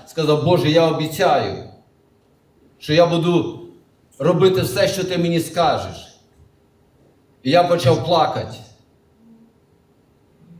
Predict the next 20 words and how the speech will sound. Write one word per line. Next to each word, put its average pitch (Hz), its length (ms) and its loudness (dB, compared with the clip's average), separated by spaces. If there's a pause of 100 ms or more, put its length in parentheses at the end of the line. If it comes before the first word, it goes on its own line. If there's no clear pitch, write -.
(100)
І 156 580 2 (300)
сльози 185 440 0
течуть, 190 680 0
а 131 60 -6
мої 165 240 2
руки 180 260 0
прив'язані. 165 680 0 (440)
І 135 100 -4
я 180 160 2
відчуваю, 175 600 0
хтось 180 520 -4
витирає 160 640 2
мої 156 180 -2
сльози. 139 480 -4 (2250)
Нема 160 320 2
нікого, 185 420 4
а 165 80 2
хтось - 380 -2
витирає. 165 720 0 (1700)
Я 175 380 4